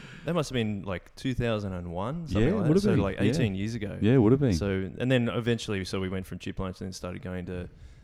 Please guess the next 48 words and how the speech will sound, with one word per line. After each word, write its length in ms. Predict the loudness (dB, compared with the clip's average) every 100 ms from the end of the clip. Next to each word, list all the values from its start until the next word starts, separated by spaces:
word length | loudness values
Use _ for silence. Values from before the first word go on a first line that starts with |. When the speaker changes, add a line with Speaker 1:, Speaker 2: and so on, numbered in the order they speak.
| -16
Speaker 1:
the, 360 | -10 -8 -6 -4
uh, 100 | -4
youth 260 | -4 -6 -6
group 220 | -8 -6
that 120 | -8
you 120 | -8
guys 280 | -6 -6 -6
were 160 | -8 -8
involved 360 | -6 -8 -6
in, 220 | -8 -8 -4
Speaker 2:
Yeah, 140 | -2
Speaker 1:
and 60 | -2
Speaker 2:
that's 120 | -2
Speaker 1:
then, 300 | -2 -4 -6 -12
Speaker 2:
it. 40 |
Speaker 1:
um, 360 | -12 -12 -12 -16 -20 -14
grew 160 | -10 -10
up 80 |
through 160 | -10 -14
the 80 | -8
church. 380 | -4 -2 -4 -8
But, 140 | -8 -10 -16 -20 -20 -12
uh, 220 | -4 -2 0
I 40 | 0
suppose 220 | 2 2
we 80 | 0
can 100 | -2
explore 320 | -2 -2 0
that 80 | 0
a 40 |
little 160 | -2 -4
bit 180 | -6 -6
later. 320 | -4 -4 -6
But 220 | -6 -8 -8
we 120 | -8 0
rounded 280 | 2 4
off 180 | 2 0
last 220 | -2 -2
episode 340 | 0 0 0 -2
with 100 | -4
the 80 | -6
story 340 | -2 -2 -2
you 100 | -4
described 420 | -6 -6 -4 -4 -4
as 100 | -6
a 60 |
watershed 640 | -4 -4 -4 -6 -10 -12 -8
moment. 400 | -6 -6 -8